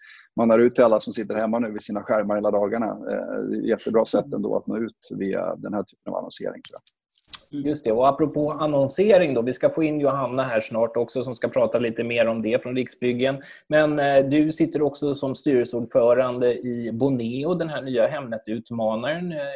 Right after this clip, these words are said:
Speaker 2: hur går det för er?
Speaker 1: Just det. Ja, Boneo är ju, eh, en, en ny bostadssajt och sen i höstas, eh, som, eh, ska utmana, eh, Hemnet. Och en av strategierna, det är ju att, eh, där publicerar vi deltagande mäklarföretag också våra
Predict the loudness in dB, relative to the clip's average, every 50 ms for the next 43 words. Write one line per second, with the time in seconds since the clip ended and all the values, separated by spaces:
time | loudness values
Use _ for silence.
0 | -6 -6 -6 -4 -2 -2 -4 -2 -2 -2 -2 -2 -4 -8 _ _ _ _ -8 -8
1 | -8 -6 -8 -10 -12 -14 _ _ _ _ _ _ _ _ _ _ -20 -20 -20 -20
2 | -20 _ _ _ _ -2 0 4 6 6 8 8 8 8 8 8 8 6 6 6
3 | 4 4 6 6 4 4 4 2 0 0 -2 -4 -6 -8 -6 -6 -6 -8 -8 -10
4 | -8 -6 -4 -2 -2 -2 -2 -2 0 0 0 2 2 2 2 0 0 -2 -4 -6
5 | -4 -2 -4 -2 -2 -2 -2 -2 -4 -4 -4 0 0 0 0 0 -6 -12 -14 -14
6 | -14 -10 -8 -6 -4 -4 -6 -4 -2 -2 0 0 0 0 0 0 -2 -2 -6 -8
7 | -8 -10 -12 -14 -10 -4 -2 -2 0 0 0 2 2 2 2 2 2 0 -2 -4
8 | -12 _ -16 -12 -10 -10 -10 -2 2 4 4 4 4 2 0 -2 _ -14 -20 -20
9 | _ _ _ _ _ _ _ _ _ _ _ 2 2 2 0 _ 0 2 4 4
10 | 4 4 2 2 2 -2 -2 -2 -2 -2 0 0 0 0 -2 -2 -2 0 0 0
11 | 0 0 -2 -4 _ _ -2 -2 -2 0 2 4 4 4 4 2 -2 _ -6 -4
12 | -4 -4 -4 -2 -2 0 0 0 -2 -4 -4 -2 -2 -4 -2 0 0 0 0 0
13 | -2 -2 -2 -4 -4 -6 -12 -10 -6 -6 -8 -6 -6 -6 -6 -6 -8 -10 -10 -10
14 | -6 -2 2 4 4 4 4